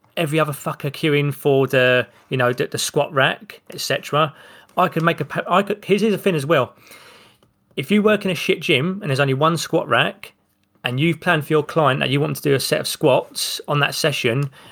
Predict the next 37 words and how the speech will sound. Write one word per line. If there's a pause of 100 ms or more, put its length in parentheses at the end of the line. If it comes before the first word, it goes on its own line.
and
you
realise
that
there's
a
fucking
queue
of
three
people
for
that
squat
rack, (320)
that's
your
session
down
the
gym." (600)
And
then
you
look
like
a
cunt
waiting
there (260)
going,
"Oh,
oh,
I've
got,
I've
got,